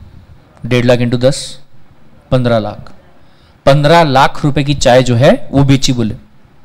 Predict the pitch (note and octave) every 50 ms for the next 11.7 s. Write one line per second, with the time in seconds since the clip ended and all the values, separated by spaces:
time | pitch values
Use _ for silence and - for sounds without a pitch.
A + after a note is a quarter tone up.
0 | - - C#3+ - - - G#3+ G#3 - - - - - - - - - - C3 A#2
1 | A#2 A2+ A2+ G#2+ G2+ A#2+ - - - - - - _ - D3+ E3+ G3+ - - -
2 | - - - - - - - - - - - - - - - - - - - -
3 | G#3 G#3 - - C#4 C#4+ C4+ B3+ B3 A#3+ B3 A3+ F#3+ E3+ D#3+ G3+ G#3 G3 F#3 E3+
4 | E3+ E3 E3+ F3+ F#3 F#3+ G3 G3 G3 G3+ G3+ G#3 G#3 G3+ G3 F#3 D#3+ C#3 - -
5 | - - _ _ _ _ _ _ _ _ _ _ _ _ - D#3 D3+ D3+ C#3+ C3+
6 | B2 - - B2+ B2+ A#2 A#2 C3+ C3 C#3 C#3 C3+ C3 B2+ - C#3+ C#3 C#3 C3 B2
7 | - - - - - C3 B2 B2 - C#3 C3 B2+ B2 C#3+ D3 C3+ B2 A#2+ A2+ A2+
8 | G#2+ A2 A#2+ A#2+ A#2 G#2+ G2+ G2 - A2 A2+ A#2 - - - - - - - -
9 | - - - - - - - - - - - - - - - - - - _ -
10 | - - - - - - - - - - - - - - _ _ _ _ _ _
11 | _ _ _ _ _ _ _ - C3 C3+ D3 E3+ F3+